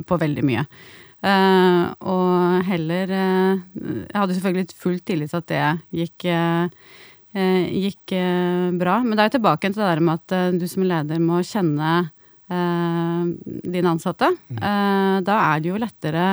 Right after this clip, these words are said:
Speaker 1: eh, å gi tillit. Eh, da vet du jo hvem du kan stole på, og hvem som følger opp, og,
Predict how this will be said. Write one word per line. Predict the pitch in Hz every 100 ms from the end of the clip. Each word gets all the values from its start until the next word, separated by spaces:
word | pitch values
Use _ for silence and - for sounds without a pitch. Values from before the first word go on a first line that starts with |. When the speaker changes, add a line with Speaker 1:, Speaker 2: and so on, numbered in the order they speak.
| 196
Speaker 1:
eh, | - 196 196 190
å | - 185 190
gi | 190 185
tillit. | 214 254 226 - - - - - -
Eh, | 214
da | 214 214 214 208
vet | 202 190 180 165 165
du | 220
jo | 220
hvem | 180 160
du | 170
kan | 185 180 175 180 180 - -
stole | - 233 175
på, | - 202
og | 208 196
hvem | 185 180
som | 196 214
følger | 226 175 160 175
opp, | 202 -
og, | - 185 185 185